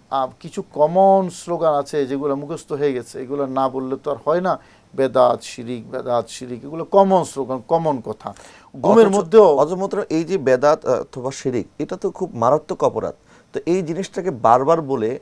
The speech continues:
Speaker 2: আহ, মানে অনেক ঠুনকো বিষয়কে বেদাত শিরিক বলে, এই বেদাত এবং শিরিকের যে একটা, আহ, বড়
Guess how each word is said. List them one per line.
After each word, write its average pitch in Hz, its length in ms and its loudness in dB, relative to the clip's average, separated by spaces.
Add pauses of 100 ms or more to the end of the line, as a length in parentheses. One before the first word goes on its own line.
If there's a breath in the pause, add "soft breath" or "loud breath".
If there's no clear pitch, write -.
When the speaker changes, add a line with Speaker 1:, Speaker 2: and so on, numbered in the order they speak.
(100)
Speaker 2:
আহ, 104 260 -4
মানে 107 280 -4
অনেক 135 260 -6
ঠুনকো 196 240 -6
বিষয়কে 190 360 -4
বেদাত 147 260 0
শিরিক 139 320 -8
বলে, 113 300 -2
এই 123 320 -6
বেদাত 123 340 0
এবং 160 140 -6
শিরিকের 147 480 -8
যে 120 180 -2
একটা, 139 340 -2 (360 loud breath)
আহ, 104 200 2 (100)
বড় 135 480 4